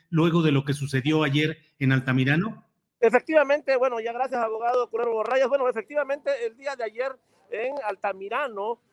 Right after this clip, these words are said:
Speaker 2: en la población, eh, quemó la casa, sacaron al alcalde por la fuerza, quemaron su casa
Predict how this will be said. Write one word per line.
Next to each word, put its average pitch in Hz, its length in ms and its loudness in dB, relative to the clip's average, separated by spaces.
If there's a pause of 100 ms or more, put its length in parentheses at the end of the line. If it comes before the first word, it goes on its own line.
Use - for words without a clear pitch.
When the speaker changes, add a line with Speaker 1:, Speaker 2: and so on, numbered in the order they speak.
Speaker 2:
en 185 160 -4
la 190 80 -2
población, 214 760 -4 (320)
eh, 180 520 -6
quemó 196 260 -2
la 254 140 2
casa, 233 340 -4
sacaron 262 380 0
al 226 60 -2
alcalde 214 420 -2
por 185 160 -6
la 175 100 -2
fuerza, 226 480 -4 (100)
quemaron 226 380 -4
su - 140 -20
casa 208 460 -2